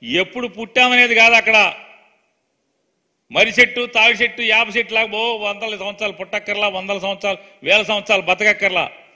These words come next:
నీ పద్నాలుగేళ్ల ముఖ్యమంత్రి కాలంలో ఏ రోజన్నా ముసలి వాళ్ళకి, వికలాంగులకి ఇంటికెళ్ళి పెన్షన్ ఇద్దామనేటువంటి ఆలోచన ఏ రోజన్నా వచ్చిందా?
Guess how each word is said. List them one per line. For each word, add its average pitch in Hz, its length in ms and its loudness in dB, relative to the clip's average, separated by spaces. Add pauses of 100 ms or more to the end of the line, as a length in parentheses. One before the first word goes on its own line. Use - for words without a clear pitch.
(400)
నీ 202 140 0
పద్నాలుగేళ్ల 220 680 2
ముఖ్యమంత్రి 233 500 -4
కాలంలో 226 420 0 (460)
ఏ 202 260 4
రోజన్నా 247 500 4 (1400)
ముసలి 220 360 -8
వాళ్ళకి, 214 500 -4
వికలాంగులకి 220 1040 -4 (540)
ఇంటికెళ్ళి 247 600 0
పెన్షన్ 233 400 -6
ఇద్దామనేటువంటి 226 760 0
ఆలోచన 247 560 2
ఏ 240 60 0
రోజన్నా 233 280 -6
వచ్చిందా? 185 480 -12